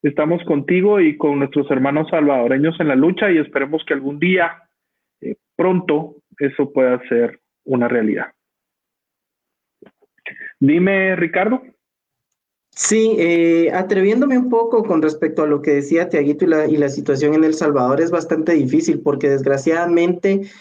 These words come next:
Speaker 2: se evidenció que utilizaron a la comunidad L G B T como una bandera para el, el actual presidente, los utilizó como una bandera únicamente para agenciarse de votos.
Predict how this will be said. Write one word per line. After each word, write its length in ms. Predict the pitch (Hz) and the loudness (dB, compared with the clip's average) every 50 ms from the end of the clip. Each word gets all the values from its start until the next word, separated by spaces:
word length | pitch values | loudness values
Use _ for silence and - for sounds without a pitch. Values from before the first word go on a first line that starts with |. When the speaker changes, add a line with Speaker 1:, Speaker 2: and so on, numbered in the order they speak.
| - _ - | -20 _ -10
Speaker 2:
se 160 | - - 170 | -2 0 0
evidenció 760 | 160 160 160 151 147 143 143 135 143 165 170 175 185 185 185 | 2 2 2 2 2 0 0 0 2 2 2 2 0 0 0
que 160 | - 180 165 | 0 2 2
utilizaron 580 | 156 156 156 151 147 139 135 156 151 160 175 | 2 2 0 0 0 0 0 0 0 0 0
a 60 | 180 175 | 0 0
la 140 | 170 170 | -2 -2
comunidad 640 | 175 - 156 151 147 143 143 135 135 135 143 160 170 | -2 0 0 2 2 2 2 2 0 0 0 0 0
L 160 | 170 165 165 | 2 2 0
G 200 | 160 160 - 160 | 0 0 0 2
B 120 | 156 156 156 156 - | 2 2 0 0 0
T 340 | - 156 160 180 196 - - - _ _ _ _ _ | 0 0 0 0 -2 -6 -10 -20 _ _ _ _ _
como 300 | - 156 156 156 143 143 | -2 0 0 2 2 2
una 260 | 151 165 175 180 180 | 2 2 2 0 0
bandera 680 | 175 156 143 135 139 143 160 170 170 170 170 180 185 175 - | -2 -2 -2 -2 0 0 2 2 2 0 0 -2 -2 -4 -4
para 500 | - 143 139 139 139 139 135 131 - 117 | -4 -4 -2 -2 -2 -2 -2 -4 -4 -4
el, 500 | - 143 143 135 135 131 135 135 135 131 - | -2 0 0 2 2 2 2 0 0 0 0
el 140 | 156 151 147 | 0 0 0
actual 320 | 147 147 - 175 170 170 | 0 -2 -2 -2 0 0
presidente, 720 | - 196 180 180 - 202 196 185 165 156 156 185 190 196 196 196 - - - - _ _ | 0 0 -2 0 0 2 2 2 2 0 0 0 -2 -2 -2 -6 -16 -20 -20 -20 _ _
los 140 | - 156 156 | -4 -4 -2
utilizó 420 | 160 - 165 151 147 143 160 160 160 | 0 0 0 0 2 2 0 -2 0
como 220 | - 185 165 156 | 0 0 0 2
una 240 | 151 156 160 170 170 | 2 2 0 0 0
bandera 440 | 156 143 139 139 151 156 165 165 156 | 0 0 0 0 0 0 0 -2 0
únicamente 680 | - 156 165 165 170 170 156 143 143 147 147 151 165 165 | 0 2 2 2 2 0 0 0 0 0 0 -2 -4 -4
para 240 | 165 156 147 135 | -2 -2 -2 -2
agenciarse 600 | 127 127 139 135 127 127 143 143 143 143 - - 143 | -2 -2 0 0 0 2 0 0 -2 -2 -2 -2 0
de 100 | 131 123 | 0 2
votos. 540 | 123 139 160 160 - - 110 110 110 - | 2 2 0 0 -2 -4 -4 -4 -6 -8